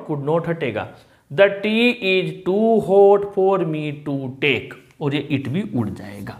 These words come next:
मैंने बॉक्स में इसलिए बंद किया ताकि आपको लिखे भी दिखे और ये भी दिखे कि इनकी जगह क्या आया। ये जो बॉक्स में बंद है इनकी जगह ये आया है it, वापस दोबारा नहीं लिखना। क्या बना, the tea is too hot,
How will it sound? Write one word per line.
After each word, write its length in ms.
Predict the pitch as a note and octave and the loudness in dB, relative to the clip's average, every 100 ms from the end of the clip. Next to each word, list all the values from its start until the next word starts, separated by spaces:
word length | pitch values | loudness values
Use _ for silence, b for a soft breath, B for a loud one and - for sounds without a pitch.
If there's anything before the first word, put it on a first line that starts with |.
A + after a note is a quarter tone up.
| - b b - | -18 b b 0
मैंने 220 | E3+ F3 | 2 4
बॉक्स 360 | D3+ F3+ F3 | 4 2 2
में 60 | G3+ | -2
इसलिए 280 | F#3+ G#3 F#3+ | -2 2 2
बंद 280 | D#3+ F#3 G3+ | 2 0 0
किया 200 | F#3+ F#3+ | 0 2
ताकि 240 | G3 F#3+ | 2 2
आपको 280 | G3 F3+ F3 | 2 2 0
लिखे 360 | D3+ D#3+ D#3+ - | -2 -2 2 2
भी 120 | A3+ | 2
दिखे 280 | G3 G#3+ A#3 | 0 0 2
और 120 | A3 | 4
ये 140 | F#3+ F3+ | 4 2
भी 100 | G3 | 2
दिखे 300 | E3+ G#3 G#3 | 0 2 2
कि 100 | G3+ | 2
इनकी 220 | G3 F#3+ | -2 -4
जगह 280 | E3+ F#3 A3 | -2 0 -2
क्या 220 | A3 C#3 | -2 -2
आया। 180 | A2 G#2 - b b b b | -2 -4 -10 b b b b
ये 160 | G#3+ D4+ | 2 4
जो 160 | C#4+ | 4
बॉक्स 320 | A#3 A#3+ B3 B3 | 6 8 6 4
में 160 | A#3+ | 2
बंद 200 | G#3+ A3+ | 2 2
है 140 | B3+ C4+ | 0 0
इनकी 360 | C4 G3 E3+ F#3+ | -2 -6 -6 -4
जगह 220 | F#3 F#3 | -2 0
ये 160 | F#3+ | 2
आया 160 | F#3 E3+ | 2 4
है 240 | E3+ E3+ - B B B | 2 -2 -4 B B B
it, 160 | F3+ F3 | -6 -2
वापस 360 | F3 E3 F3 F#3 | 2 4 2 -2
दोबारा 460 | C#3+ C3 B2+ E3 | -2 0 2 2
नहीं 400 | F#3+ C#3+ C3 C3 | 2 -2 -4 -4
लिखना। 340 | C3+ C3+ D3+ D#3 D3+ - _ _ _ _ _ _ - | -4 -4 -6 -6 -8 -20 _ _ _ _ _ _ 2
क्या 140 | C#3 | 4
बना, 220 | D3+ E3+ F3+ D3+ | 4 2 0 6
the 140 | D#3+ D#3 | 6 6
tea 320 | - G#3+ B3 A#3 | 0 -2 -2 -2
is 240 | E3+ C#3+ C3 - | -6 -8 -10 -4
too 320 | C4 D4 D#4 - | 2 4 2 2
hot, 380 | G#3 G#3 G3+ | 4 6 4